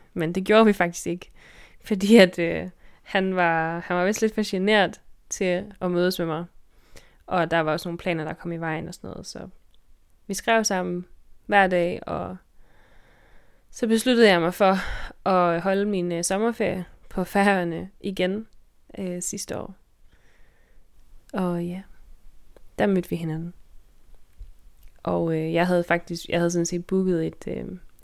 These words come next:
et Airbnb, jeg skulle bo på i en hel uge, øh, og jeg tror, jeg sov der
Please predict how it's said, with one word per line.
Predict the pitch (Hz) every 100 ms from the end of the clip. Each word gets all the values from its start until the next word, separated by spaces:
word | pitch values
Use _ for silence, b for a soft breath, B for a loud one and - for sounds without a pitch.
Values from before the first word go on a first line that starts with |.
| -
et | 180
Airbnb, | 175 175 170 165 175 185 196 b b b b b b
jeg | 175
skulle | - 185
bo | 190 180
på | 175
i | 170
en | 165
hel | 170 180 165
uge, | 165 175 - - _ 180
øh, | 165 156 151
og | 156
jeg | 156
tror, | -
jeg | 175 165
sov | 170 165
der | -